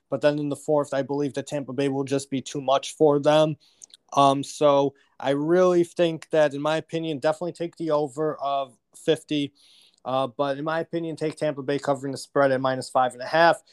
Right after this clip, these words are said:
We are divided on that there as well. Uh, but going into our next game, we've got Pittsburgh at the Cleveland Browns. The over-under is forty-two and a half,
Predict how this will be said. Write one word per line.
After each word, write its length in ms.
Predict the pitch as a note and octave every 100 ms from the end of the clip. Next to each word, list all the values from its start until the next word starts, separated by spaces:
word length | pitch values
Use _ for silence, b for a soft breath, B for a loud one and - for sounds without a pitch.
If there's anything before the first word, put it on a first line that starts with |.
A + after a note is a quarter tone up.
| b b
We 160 | D3 D3
are 120 | C#3
divided 580 | B2+ A#2+ D#3 D#3+ D3+ C3+
on 240 | C3+ C#3+ C3+
that 260 | C#3+ C#3+ _
there 320 | C#3+ C#3 C#3 -
as 260 | C#3 B2+ -
well. 480 | D3+ F3+ F3 E3+ _ b b _
Uh, 160 | D3+ D3+
but 400 | C#3 D#3+ D#3 -
going 320 | F#3+ G3+ G#3
into 480 | F#3 G3 - G3 F3+
our 140 | D3+ D#3
next 320 | F3+ G#3 -
game, 280 | G#3 G3+ F3+
we've 280 | E3+ D#3 _
got 280 | E3 D#3+ _
Pittsburgh 520 | G#3+ G#3+ - G#3 G3+ _
at 220 | D#3+ F#3 -
the 80 |
Cleveland 460 | C#3+ - G#3 F3+ D3+
Browns. 400 | E3 E3+ C3 - b b
The 100 | C#3+
over-under 640 | E3+ G3 G3 E3 G3 F#3 D#3+
is 180 | D3+
forty-two 600 | - F#3+ F#3 F#3 - F#3+
and 120 | D#3 D#3
a 60 |
half, 420 | - E3 F#3+ G3+